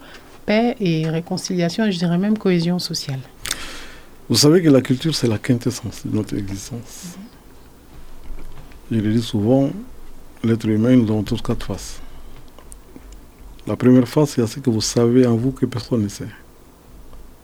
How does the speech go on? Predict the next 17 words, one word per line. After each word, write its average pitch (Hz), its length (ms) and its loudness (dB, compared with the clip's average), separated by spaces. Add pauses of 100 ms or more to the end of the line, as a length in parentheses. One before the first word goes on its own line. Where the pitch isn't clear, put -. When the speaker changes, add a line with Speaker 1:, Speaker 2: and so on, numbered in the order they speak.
(420)
Speaker 2:
La 98 120 -2
deuxième 101 320 0
face, 127 320 0
c'est 113 80 0
à 104 40 2
ce - 120 -10
que 120 80 2
les 110 80 4
autres 110 160 2
savent 120 300 2
en 110 80 4
vous 113 160 0
que 113 140 -2
vous 107 220 2
ne 110 80 2
savez 104 240 -2
pas. 104 200 -10